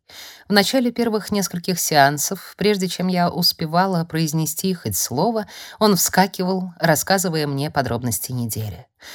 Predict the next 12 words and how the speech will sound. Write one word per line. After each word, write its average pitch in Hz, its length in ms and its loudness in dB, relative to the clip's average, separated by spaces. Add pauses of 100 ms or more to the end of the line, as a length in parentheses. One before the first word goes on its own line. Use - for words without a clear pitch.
(120)
Что 214 280 4
он 208 140 4
делал, 160 500 -2
сколько 190 400 2
миль 185 260 2
пробежал, 151 580 0
с - 120 -6
кем 190 200 4
обедал 175 440 0
и 156 180 -6
так 139 340 0
далее. 113 460 -6